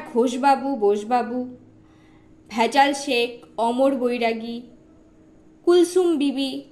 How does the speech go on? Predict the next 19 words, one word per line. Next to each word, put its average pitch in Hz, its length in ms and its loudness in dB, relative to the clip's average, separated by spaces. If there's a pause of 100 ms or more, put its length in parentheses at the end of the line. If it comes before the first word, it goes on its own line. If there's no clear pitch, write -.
(160)
লক্ষ্মী 240 500 -4
দেবী 254 380 -8 (840)
গত 190 240 2 (140)
কয়েক 269 360 4
বছরে 349 680 0
মারা 196 300 2
গেছেন, - 400 -12 (1300)
কিন্তু 427 640 0
তাদের 285 360 4
মৃত্যুর 311 440 2
পরও 294 540 0 (240)
তারা 269 180 4
একটি 269 360 -4
কাজ 285 440 2
লাগাতার 226 560 0
করে 180 260 -6
গেছেন, 165 400 -10 (680)
তা 254 160 2
হল 311 460 0